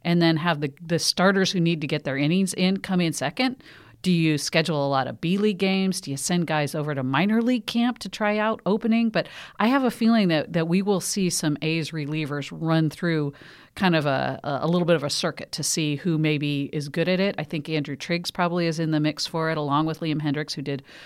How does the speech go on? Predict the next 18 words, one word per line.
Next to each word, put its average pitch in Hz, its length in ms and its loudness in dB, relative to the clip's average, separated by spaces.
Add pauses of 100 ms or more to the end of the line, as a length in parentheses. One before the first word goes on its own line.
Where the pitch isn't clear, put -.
(140)
such - 280 -2
a 151 40 -2
nice 143 260 -2
job 143 260 0
last 139 340 0
year, 143 300 -4
and 160 160 -4
se-, - 420 -2
probably 196 300 0
several 160 300 0
others. 151 180 0 (520)
But, 240 380 4
you 240 140 2
know, 294 100 8
really 320 300 4
the 269 200 4
issue 247 300 2
with 175 320 0